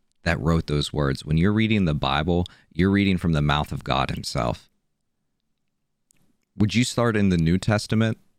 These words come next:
Maybe you, you don't know that, um, the Bible is split into two halves. The first is the Old Testament. It's the Old Covenant. And the second is the New Testament, the New Covenant, which is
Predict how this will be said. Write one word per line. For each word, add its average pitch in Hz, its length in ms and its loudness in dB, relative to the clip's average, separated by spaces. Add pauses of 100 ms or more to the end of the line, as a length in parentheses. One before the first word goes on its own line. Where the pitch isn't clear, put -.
(140)
Maybe 113 240 0
you, 123 240 2
you 107 140 2
don't 98 260 2
know 87 260 4
that, 78 300 2 (680)
um, - 320 -4 (220)
the 92 100 2
Bible 90 440 0
is 85 80 -2
split - 440 -4
into 90 240 -2
two 95 320 0
halves. 85 600 -2 (1400)
The 90 120 -2
first 98 480 -2
is 82 160 -2
the 78 180 -6
Old 90 240 0
Testament. 90 680 0 (520)
It's - 180 -6
the 92 160 -2
Old 90 300 0
Covenant. 95 480 0 (540)
And 90 80 0
the 85 80 0
second 98 560 -2 (100)
is 90 180 -4
the 85 100 -2
New 92 220 4
Testament, 69 640 -4 (520)
the 87 120 -2
New 95 180 4
Covenant, 73 540 -2 (480)
which 92 240 -4
is 78 320 -2